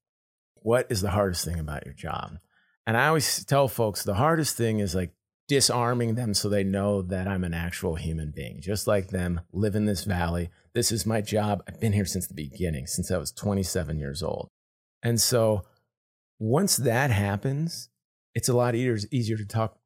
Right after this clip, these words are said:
with anybody. Maybe we made a mistake and need to write a correction. Maybe we need to just talk through of, like, uh, like, how the sausage is made. "Hey, this is why we covered this. This is how." I think it helps the organization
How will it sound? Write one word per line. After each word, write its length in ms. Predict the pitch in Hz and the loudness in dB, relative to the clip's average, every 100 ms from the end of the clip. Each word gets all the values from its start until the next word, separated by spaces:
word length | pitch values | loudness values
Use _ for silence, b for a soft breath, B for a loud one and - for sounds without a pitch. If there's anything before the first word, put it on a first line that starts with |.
| - | -12
with 400 | 131 - 143 156 | -8 -4 -2 0
anybody. 500 | 185 104 65 60 67 | 0 0 -2 -6 -4
Maybe 240 | 101 120 | -2 0
we 140 | 123 127 | 0 2
made 200 | 120 107 | 0 0
a 20 | |
mistake 600 | 98 95 - 101 101 - | -2 -4 -4 0 -2 0
and 60 | 90 | -2
need 120 | 90 | 0
to 60 | |
write 180 | 90 87 | 0 -2
a 60 | 85 | -4
correction. 720 | - 95 92 90 - 69 73 | -6 -4 -4 -6 -8 -6 -4
Maybe 260 | 87 110 127 | -2 0 0
we 160 | 120 | 2
need 180 | 110 104 | 2 0
to 60 | 101 | -2
just 320 | 95 87 - | -2 -4 -4
talk 300 | - 107 - | 0 0 0
through 260 | 107 110 87 | -2 -2 -2
of, 120 | 78 | -2
like, 260 | 82 78 _ _ _ _ _ - | -6 -6 _ _ _ _ _ -4
uh, 100 | 104 90 | -2 -2
like, 140 | 80 | -2
how 160 | 104 104 | 0 0
the 80 | |
sausage 520 | 95 104 95 101 92 80 | 0 0 0 0 -4 -6
is 160 | 73 | -6
made. 240 | - - - | -6 -6 -8
"Hey, 200 | - 107 | -4 -4
this 260 | 104 110 | -2 -4
is 140 | 110 98 | -2 0
why 100 | 104 | 0
we 140 | 95 | 0
covered 340 | - 95 95 | -2 -2 -2
this. 240 | 80 82 - | -4 -6 -6
This 240 | 92 85 | -4 -2
is 120 | 104 | -4
how." 420 | - 95 76 - - _ _ _ _ _ | -2 -2 -2 -6 -12 _ _ _ _ _
I 60 | 110 | -4
think 180 | - 135 | 0 0
it 80 | 131 | 0
helps 380 | - 117 - | 2 0 0
the 80 | 139 | 0
organization 920 | 113 107 101 87 98 95 - 98 90 | 2 2 0 0 0 0 0 0 -2